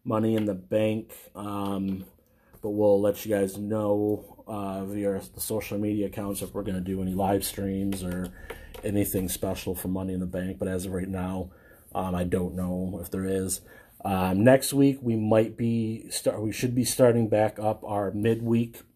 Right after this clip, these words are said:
Kayfabe or Die podcast with myself, Johnny, and Roddy. Uh, we'll, we'll go a little bit more in depth and touch on, um, more of the independent stuff, New Japan, uh, Ring of Honor, A E W. Um,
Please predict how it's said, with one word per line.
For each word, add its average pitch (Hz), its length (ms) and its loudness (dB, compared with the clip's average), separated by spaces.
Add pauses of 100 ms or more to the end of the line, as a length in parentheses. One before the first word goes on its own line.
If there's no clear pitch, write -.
(120)
Kayfabe 117 400 2
or 110 40 0
Die 110 160 6
podcast 113 640 2
with 107 100 -8
myself, 101 460 -4
Johnny, 101 420 -2
and 92 140 -4
Roddy. 110 480 2 (480)
Uh, 95 120 -2
we'll, 95 200 0
we'll 95 120 -2
go 98 160 2
a 98 160 4
little 104 220 4
bit 101 140 0
more 101 200 2
in 92 140 -2
depth 104 460 2 (420)
and 98 180 -4
touch 107 320 2
on, 98 520 0
um, 92 460 -4
more 95 360 4
of 90 100 0
the 98 140 -4
independent 101 560 0
stuff, - 640 -2 (180)
New 104 140 0
Japan, 95 680 -4 (540)
uh, 95 180 -2
Ring 98 200 4
of 98 140 2
Honor, 95 420 2
A 92 60 -4
E 90 160 0
W. 98 600 2 (320)
Um, 92 520 -6